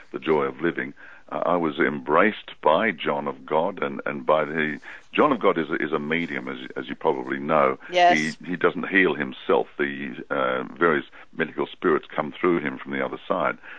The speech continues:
Speaker 1: And one of them in particular seemed to take a shine to me and, and made me what they call a filho da casa, a son of the
Speaker 2: <laughs>
Speaker 1: house, which was a very, very, um,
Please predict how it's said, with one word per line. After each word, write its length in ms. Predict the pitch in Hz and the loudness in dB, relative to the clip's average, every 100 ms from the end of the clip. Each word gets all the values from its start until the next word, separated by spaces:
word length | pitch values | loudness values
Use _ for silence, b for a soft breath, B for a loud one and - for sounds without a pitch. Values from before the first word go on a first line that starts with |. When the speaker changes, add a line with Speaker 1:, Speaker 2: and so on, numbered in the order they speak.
| B | B
Speaker 1:
And 220 | - 78 | -6 -2
one 160 | 85 90 | 2 2
of 120 | 78 | 0
them 200 | 73 71 | -2 -2
in 160 | 58 71 | -4 -6
particular 540 | - - 110 69 69 - | -10 -6 -4 -2 -4 -2
seemed 160 | 76 | -6
to 80 | - | -6
take 240 | - 73 - | -10 -10 -8
a 40 | - | -4
shine 280 | 92 95 87 | 0 2 0
to 80 | 76 | -4
me 220 | 67 69 | -6 -4
and, 220 | 76 73 - B - | -4 -8 -12 B -12
and 140 | 76 | -6
made 220 | 76 80 73 | 0 0 0
me 180 | 71 | -4
what 280 | 73 - 76 | -6 -6 -4
they 120 | 73 | -4
call 380 | 71 - 76 69 B B B | -4 -2 -2 -2 B B B
a 80 | - | -8
filho 340 | - 90 73 | 2 4 4
da 100 | - | 0
casa, 440 | - 90 - 69 | 2 0 0 -2
a 60 | 57 - | -2 0
son 180 | 92 82 | 0 2
of 140 | 67 | 4
the 120 | - | 6
Speaker 2:
<laughs> 60 | - | 6
Speaker 1:
house, 280 | 269 196 - - B B B B | 6 4 -6 -12 B B B B
which 260 | 85 87 - | -2 -2 2
was 180 | 82 76 | -2 2
a 80 | 78 | 0
very, 400 | 76 120 107 76 | 4 6 6 6
very, 440 | 82 71 69 71 | 2 2 0 -2
um, 320 | 69 71 65 | -2 -2 -8